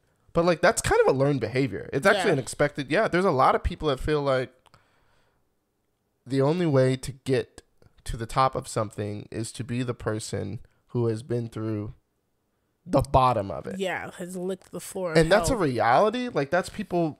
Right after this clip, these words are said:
Speaker 1: that's
Speaker 2: Yeah.
Speaker 1: people courageously adapting to hard situations.
Speaker 2: For
Speaker 1: We
Speaker 2: sure.
Speaker 1: should, we should celebrate that.
Speaker 2: But we should not be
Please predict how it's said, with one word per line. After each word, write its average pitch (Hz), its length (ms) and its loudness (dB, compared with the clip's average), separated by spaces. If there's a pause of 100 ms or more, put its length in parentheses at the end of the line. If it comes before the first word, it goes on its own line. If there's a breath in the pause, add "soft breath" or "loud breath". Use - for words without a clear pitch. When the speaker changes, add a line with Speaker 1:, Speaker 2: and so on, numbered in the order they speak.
Speaker 1:
that's 147 200 0
Speaker 2:
Yeah. 190 140 -2
Speaker 1:
people 165 260 0
courageously 131 800 0
adapting 104 680 -2
to 104 160 -12
hard 110 280 0
situations. 110 640 -6
Speaker 2:
For - 80 -4
Speaker 1:
We 160 80 0
Speaker 2:
sure. 165 280 -6
Speaker 1:
should, 113 60 -12
we 202 100 -6
should - 220 -14
celebrate 196 440 -2
that. 98 200 -2
Speaker 2:
But 202 80 -2
we 226 120 -2
should 208 180 -4
not 202 220 -4
be 196 140 -10